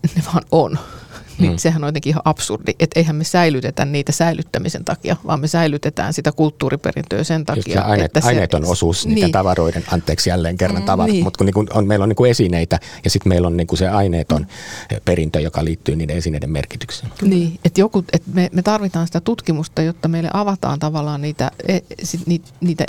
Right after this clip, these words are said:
Speaker 1: sit, niitä kokoelmien merkityksiä ja niitä asioita,
Speaker 3: Mm.
Speaker 1: jotka siellä on ja mihin ne liittyy, ja tehdään ne ikään kuin sillä lailla eläväksi.
Speaker 2: Mm.
Speaker 1: Et mun mielestä se ei vielä edes riitä,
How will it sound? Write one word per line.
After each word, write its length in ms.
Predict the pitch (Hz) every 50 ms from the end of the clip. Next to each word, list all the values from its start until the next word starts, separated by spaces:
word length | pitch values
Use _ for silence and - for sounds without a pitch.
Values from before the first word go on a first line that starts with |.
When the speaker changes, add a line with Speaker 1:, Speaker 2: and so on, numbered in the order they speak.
| - - -
Speaker 1:
sit, 220 | - - 160 - -
niitä 200 | 180 170 - 165
kokoelmien 540 | - 190 190 - 175 165 160 156 151 147 151
merkityksiä 640 | 160 170 160 151 - 127 - 156 - - - 135 135
ja 80 | -
niitä 240 | 151 151 156 - 117
asioita, 460 | - 170 180 - 175 156 - - 170 -
Speaker 3:
Mm. 60 | -
Speaker 1:
jotka 200 | 165 180 190 156
siellä 240 | - 156 156 147 -
on 200 | - 165 165 156
ja 100 | 147 139
mihin 280 | 156 165 160 160 143
ne 140 | 143 143 147
liittyy, 460 | 160 165 156 147 - - - 90 92
ja 80 | - 156
tehdään 400 | - 160 160 165 156 151 147 151
ne 60 | 131
ikään 240 | - - 160 151 151
kuin 100 | - 160
sillä 300 | - 202 190 175 131 135
lailla 240 | 139 - - - - -
eläväksi. 520 | - - 117 95 - - 185 - - - - - - - - - - 104
Speaker 2:
Mm. 80 | -
Speaker 1:
Et 100 | 180 175
mun 160 | 180 185 190 180
mielestä 300 | 170 160 156 170 - -
se 100 | - 202
ei 240 | - 170 170 160
vielä 260 | 175 175 175 165 165 -
edes 300 | - 156 151 156 - -
riitä, 440 | 180 185 196 185 147 - - -